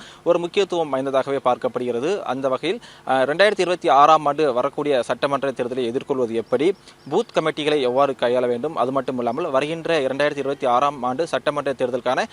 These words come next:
பா ஜ கவில் புதிய இளைஞர்களை தேர்வு செய்வது எப்படி, தமிழக அரசு செய்ய தவறிய பட்டியல்கள் என்னென்ன போன்ற பல்வேறு விஷயங்களும் தொடர்ச்சியாக நெல்லை மாவட்டத்தில் இருக்கக்கூடிய பா-, நெல்லை மாவட்ட பா ஜ கவினரால் தொடர்ச்சியாக ஆலோசிக்கப்பட்டு வருகிறது.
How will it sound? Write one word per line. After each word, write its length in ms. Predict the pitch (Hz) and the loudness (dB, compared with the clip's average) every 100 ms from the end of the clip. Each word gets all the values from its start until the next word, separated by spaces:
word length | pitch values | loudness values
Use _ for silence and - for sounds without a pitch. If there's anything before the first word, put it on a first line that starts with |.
| - - - | -12 -20 2
பா 160 | 165 | 4
ஜ 140 | 190 214 | 6 4
கவில் 240 | 185 180 190 | 4 2 0
புதிய 460 | 185 202 220 156 | -4 2 4 4
இளைஞர்களை 580 | - 143 160 180 160 156 | 2 2 2 2 0 0
தேர்வு 240 | 127 139 139 | 0 -2 -2
செய்வது 320 | 139 127 120 | -2 -2 -2
எப்படி, 400 | 117 131 156 190 - - - | -2 0 0 -2 -8 -20 0
தமிழக 460 | 147 208 208 190 | 2 4 4 6
அரசு 380 | 135 147 - 156 | 6 6 4 -4
செய்ய 300 | - 151 175 | -2 0 0
தவறிய 480 | - 131 156 160 131 - | 0 0 0 0 -2 0
பட்டியல்கள் 420 | 131 160 151 139 | -4 0 0 0
என்னென்ன 560 | 117 131 147 131 147 - | -2 0 -2 -2 -4 -2
போன்ற 340 | 135 135 127 | -2 0 0
பல்வேறு 640 | - 143 151 190 202 139 | 0 0 0 2 2 2
விஷயங்களும் 500 | 120 127 143 135 170 - | 0 -4 -4 -4 -6 -4
தொடர்ச்சியாக 720 | 143 165 - 151 156 143 113 127 | -2 -2 0 2 4 2 0 -6
நெல்லை 240 | 135 160 | -4 -2
மாவட்டத்தில் 460 | 139 131 131 123 135 | 0 0 0 -4 -8
இருக்கக்கூடிய 420 | 127 127 127 175 226 - - | -6 -4 -2 -2 -4 -14 0
பா-, 420 | 139 139 117 - 127 | 4 4 4 0 0
நெல்லை 220 | 147 170 | 4 4
மாவட்ட 320 | 156 143 139 | 2 0 0
பா 160 | 120 127 | 2 0
ஜ 40 | |
கவினரால் 400 | 123 135 131 143 | 0 -2 -2 -2
தொடர்ச்சியாக 480 | 135 135 131 143 135 | -2 -2 -2 0 2
ஆலோசிக்கப்பட்டு 580 | 123 127 127 117 117 120 | 2 -2 -4 -6 -6 -4
வருகிறது. 400 | 117 113 170 | -4 -2 -4